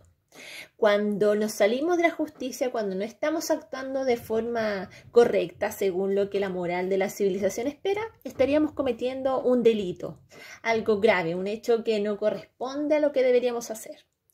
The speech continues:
¿ok? Algo sí, como ustedes ya deben saber, dependiendo siempre de cómo son los tiempos, de cómo avanza la sociedad y cómo evolucionan los seres humanos, van cambiando las leyes.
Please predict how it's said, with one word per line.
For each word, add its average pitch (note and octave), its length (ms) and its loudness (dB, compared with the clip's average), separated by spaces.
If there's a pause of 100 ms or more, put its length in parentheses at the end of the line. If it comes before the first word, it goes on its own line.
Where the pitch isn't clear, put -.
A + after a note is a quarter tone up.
(160)
¿ok? G#3 220 -6 (1400)
Algo E4 340 4
sí, E4 640 -2 (140)
como B3 320 -2
ustedes A#3 420 2
ya G3+ 200 2
deben A3+ 220 -4
saber, G#3+ 520 -2 (320)
dependiendo B3 600 2
siempre D4 800 -2 (640)
de G#3 400 2
cómo A#3 340 2
son A#3 220 2
los G3+ 140 0
tiempos, C4 520 -2
de G#3+ 140 2
cómo G#3+ 180 -4
avanza B3+ 460 0
la A3+ 100 -2
sociedad G#3+ 520 0
y A3 80 -2
cómo A3 180 -6
evolucionan A3 520 0
los C4 120 0
seres G3 240 -4
humanos, G3+ 480 -4 (300)
van A3+ 240 0
cambiando A3+ 440 0
las B3 140 -2
leyes. F#3 580 -4